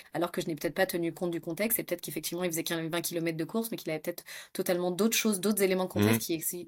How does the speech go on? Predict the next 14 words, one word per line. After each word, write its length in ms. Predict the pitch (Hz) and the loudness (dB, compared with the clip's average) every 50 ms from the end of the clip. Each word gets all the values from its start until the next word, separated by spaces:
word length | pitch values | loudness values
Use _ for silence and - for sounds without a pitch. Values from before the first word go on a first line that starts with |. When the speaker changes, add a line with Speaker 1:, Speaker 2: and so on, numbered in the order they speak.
| - - 185 | -10 -10 -8
Speaker 1:
expliquent 360 | 180 - - - 185 - - | -6 -6 -8 -8 -10 -14 -10
plus 200 | - 233 220 226 | -6 -4 -2 0
sa 120 | - - 175 | 0 -2 -2
réussite, 420 | 180 170 170 165 - 269 269 - | -6 -8 -6 -6 -6 -6 -8 -8
mais 80 | 202 175 | -8 -8
je 60 | 170 | -6
vais 80 | 170 | -8
me 40 | 165 | -8
focaliser 640 | 165 - - 240 240 - 202 202 196 180 185 220 226 - - - - - _ | -6 -6 -6 -4 -4 -4 -4 -4 -4 -4 -4 -6 -8 -10 -18 -20 -20 -20 _
sur, 400 | - - - - - 226 220 220 | 0 2 2 2 2 -2 -2 -2
euh, 260 | 185 165 160 156 - - | -2 -2 -2 -4 -4 0
sur 360 | - - - - 208 190 196 | 2 2 2 2 0 -2 -2
un 80 | 175 | -2
élément, 420 | 175 170 170 170 170 185 254 311 | 0 0 0 0 0 -2 -4 -6